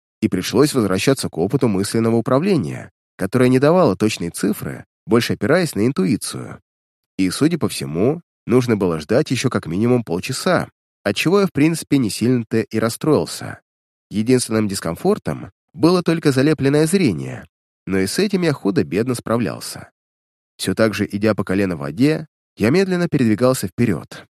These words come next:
Выползающие навстречу грибы беспрепятственно вылезали на мост, бежали ко мне, и, оказавшись неподалёку, взрывались. Оказывается, можно было даже не тратить на них патроны. Всё равно они делали ровно то, что мне от них и требовалось.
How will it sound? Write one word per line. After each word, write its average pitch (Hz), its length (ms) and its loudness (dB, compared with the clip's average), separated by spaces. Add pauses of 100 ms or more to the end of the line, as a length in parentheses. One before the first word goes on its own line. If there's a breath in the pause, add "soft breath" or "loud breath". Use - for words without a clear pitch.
(440)
Выползающие 95 640 0
навстречу 98 440 -2
грибы 120 440 0 (140)
беспрепятственно 139 800 2
вылезали 123 400 4
на 135 120 2
мост, 165 460 -2
бежали 101 380 0
ко 64 160 -8
мне, 165 380 -2 (220)
и, - 40 2
оказавшись 110 580 0
неподалёку, 117 720 0
взрывались. 90 800 -6 (640)
Оказывается, 92 520 -2
можно 101 260 0
было 101 220 2
даже 95 200 -2
не 92 100 -4
тратить 104 360 -4
на 92 80 -2
них 104 160 -2
патроны. 107 580 -2 (240)
Всё - 160 0
равно 208 220 2
они 202 220 0
делали 151 300 2
ровно 123 400 2
то, 90 220 0
что - 200 -8
мне 175 260 0
от - 140 -8
них 104 300 -2 (260)
и 117 60 -2
требовалось. 82 720 -4